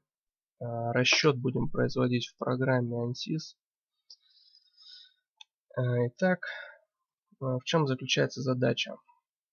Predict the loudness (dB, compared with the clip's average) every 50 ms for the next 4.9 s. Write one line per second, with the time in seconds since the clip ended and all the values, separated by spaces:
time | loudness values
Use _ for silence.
0 | _ _ _ _ _ _ -20 -20 _ -6 -2 0 0 2 2 2 4 4 6 6
1 | 6 4 4 4 4 2 2 0 0 2 2 4 4 2 0 -4 _ _ _ _
2 | _ _ _ _ _ _ _ _ _ _ _ _ _ _ _ _ _ _ _ _
3 | _ _ _ _ _ _ _ -4 0 2 4 4 4 4 2 -2 -4 0 2 2
4 | 2 2 2 0 -4 -6 -4 0 2 2 2 2 2 0 -2 -4 -4